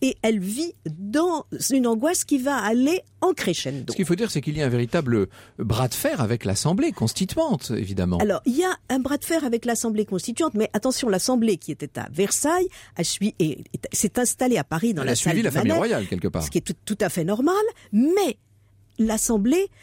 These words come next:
Speaker 1: légifère, euh, sous la menace de l'émeute parisienne qui est, euh, qui est pratiquement permanente. Et de ce fait, la constitution qu'élabore l'Assemblée est une constitution qui a tendance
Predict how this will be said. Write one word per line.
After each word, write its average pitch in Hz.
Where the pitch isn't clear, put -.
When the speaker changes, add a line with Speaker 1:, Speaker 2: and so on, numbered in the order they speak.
Speaker 1:
légifère, 302
euh, 208
sous -
la 240
menace 262
de 196
l'émeute 269
parisienne 220
qui 214
est, 302
euh, 160
qui -
est -
pratiquement 254
permanente. 139
Et 208
de 233
ce 269
fait, 349
la 233
constitution 254
qu'élabore 156
l'Assemblée 143
est 277
une 262
constitution 240
qui 311
a 175
tendance 277